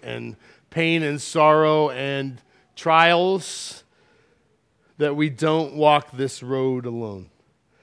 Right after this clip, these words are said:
that we walk it side by side with you. Lord, I pray for those this morning who don't know who you are or who haven't experienced you. I pray for them. I pray, Lord, for those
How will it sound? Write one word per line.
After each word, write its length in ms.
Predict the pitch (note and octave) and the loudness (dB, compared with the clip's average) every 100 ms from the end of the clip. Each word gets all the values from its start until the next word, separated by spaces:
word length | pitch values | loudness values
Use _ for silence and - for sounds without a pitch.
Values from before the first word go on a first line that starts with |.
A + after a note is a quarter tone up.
| _ _ _ _ _ _ _ _ _ _ _ _ _ _ | _ _ _ _ _ _ _ _ _ _ _ _ _ _
that 160 | C3+ C#3 | -6 -2
we 140 | C#3+ | -2
walk 360 | C3+ C#3 D3+ D#3 | 2 2 2 0
it 220 | C#3+ - _ _ - G2+ - _ _ _ | -4 -6 _ _ -20 -20 -20 _ _ _
side 320 | _ C3 C3+ B2+ | _ -6 -6 -4
by 120 | C3 | -8
side 340 | A#2+ B2 A#2+ | -6 -6 -6
with 260 | A#2 A2+ - | -8 -14 -16
you. 100 | F2+ _ _ _ _ _ _ _ _ _ _ | -20 _ _ _ _ _ _ _ _ _ _
Lord, 140 | D3+ D#3+ | 2 2
I 80 | |
pray 180 | D#3 F3 | 2 0
for 140 | D#3 E3+ | 2 4
those 540 | F3+ F3+ F3 - C#3 _ _ _ _ _ - | 6 6 2 -4 -16 _ _ _ _ _ -8
this 220 | E3 - | -8 -6
morning 320 | D#3+ F3 F3+ | -2 0 0
who 160 | E3 E3 | -2 -2
don't 200 | D3 D3+ | -2 -2
know 200 | D3 D3+ | -2 -2
who 100 | D#3 | -4
you 280 | D3+ D3+ C#3 | -6 -4 -4
are 320 | C#3+ D3 D3 | -4 -4 -6
or 80 | B2+ | -6
who 40 | |
haven't 260 | B2+ C#3 C3+ | -6 -6 -8
experienced 600 | B2+ - C#3 C#3 C3+ - | -12 -12 -8 -8 -10 -10
you. 140 | C3+ | -10
I 20 | A#2 | -8
pray 200 | - B2 | -10 -12
for 180 | B2+ | -12
them. 280 | A#2 A#2+ A#2+ | -12 -10 -10
I 80 | A2+ | -14
pray, 220 | - C#3+ | -6 -4
Lord, 340 | C#3+ C#3+ C#3 B2+ | -2 -2 -4 -6
for 140 | C3+ | -8
those 720 | C3 C3 C3 B2 - - - | -6 -4 -4 -6 -14 -20 -20